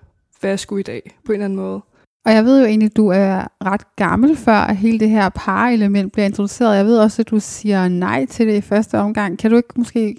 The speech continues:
Speaker 2: tage os med tilbage til der, første gang, du blev introduceret til det her parbegreb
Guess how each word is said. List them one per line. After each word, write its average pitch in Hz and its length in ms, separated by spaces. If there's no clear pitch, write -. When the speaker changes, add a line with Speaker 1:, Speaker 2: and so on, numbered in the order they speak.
Speaker 2:
tage 202 160
os 202 100
med 226 120
tilbage 214 400
til - 200
der, 208 200
første 220 240
gang, 208 180
du 202 120
blev 202 180
introduceret 202 560
til 214 80
det 208 100
her 190 100
parbegreb 196 720